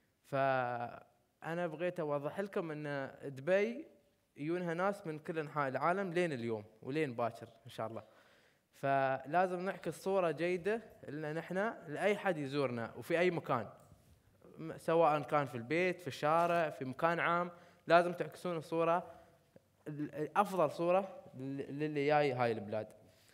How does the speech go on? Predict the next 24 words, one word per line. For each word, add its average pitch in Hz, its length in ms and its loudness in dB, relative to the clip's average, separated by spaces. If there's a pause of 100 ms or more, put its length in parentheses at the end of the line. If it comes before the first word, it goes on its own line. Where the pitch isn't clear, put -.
(300)
فكان، 143 920 2
كان 165 240 4
في 160 160 0
قصة 175 340 2
عن 147 340 2
الشيخ 127 500 -2
سعيد 151 240 -6
بن 135 80 -6
مكتوم 160 500 -2
هايك 156 300 2
الأيام، 139 460 -2 (320)
يد 139 260 -2
الشيخ - 280 -8
محمد 151 400 -6 (420)
حاليا. 139 360 -6 (800)
آه، 131 240 -2
هاي 170 240 2
القصة 190 420 0
إن 165 180 -2
كان 170 220 0
واحد 170 320 -2
واصل 160 360 2
دبي 190 360 2
متأخر، 156 600 -4